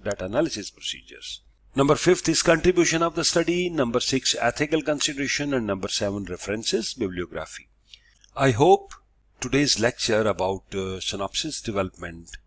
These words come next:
will be helpful, and, uh, you will be able to develop your synopsis accordingly. This is just an example, and you can use your universities.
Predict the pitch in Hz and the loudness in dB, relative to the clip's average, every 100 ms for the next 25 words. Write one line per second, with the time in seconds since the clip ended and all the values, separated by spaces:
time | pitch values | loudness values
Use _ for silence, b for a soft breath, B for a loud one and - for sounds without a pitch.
0 | _ 95 90 90 82 113 156 - - - | _ -6 -4 -6 -4 -4 -4 -8 -10 -14
1 | _ _ _ _ _ _ _ _ 92 92 | _ _ _ _ _ _ _ _ -10 -6
2 | 92 92 92 92 90 87 98 95 98 110 | -6 -6 -6 -6 -6 -6 -4 -4 -4 -10
3 | 110 110 156 - - 85 85 82 90 82 | -12 -12 -12 -12 -10 -10 -10 -12 -14 -6
4 | - 82 85 - - 156 - - _ _ | -6 -6 -10 -8 -6 -6 -10 -14 _ _
5 | _ - - 92 80 85 78 98 - _ | _ -12 -4 -4 -4 -10 -12 -14 -18 _
6 | _ _ 98 - 107 - 113 110 - 90 | _ _ -8 -6 -4 -4 -4 -2 -4 -6
7 | 87 95 110 - 185 180 117 85 82 82 | -4 -4 -4 -6 -12 -8 -8 -10 -12 -14
8 | 78 85 87 - 85 82 82 - - _ | -14 -16 -14 -12 -10 -10 -12 -14 -16 _
9 | _ 85 90 - 123 92 - | _ -12 -8 -8 -8 -8 -8